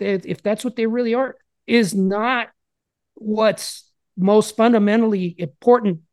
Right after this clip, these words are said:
for mankind, for our human experience. These things are the things that are important. They're, we tend to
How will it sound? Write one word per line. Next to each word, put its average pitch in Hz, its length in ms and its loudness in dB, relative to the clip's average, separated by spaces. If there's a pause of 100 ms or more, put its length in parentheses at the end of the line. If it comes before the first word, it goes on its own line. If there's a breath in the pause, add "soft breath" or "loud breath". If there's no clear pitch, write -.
for 196 260 0
mankind, 170 840 -2 (340)
for - 260 -6
our 226 480 4 (140)
human 233 340 4
experience. - 800 -8 (560)
These 214 640 0
things 151 640 -4 (460)
are 180 160 0
the 156 140 -6
things 175 320 -2
that 156 100 -6
are 151 40 -4
important. 147 460 -12
They're, 254 460 2 (840)
we 220 180 2
tend 262 380 2
to 202 260 2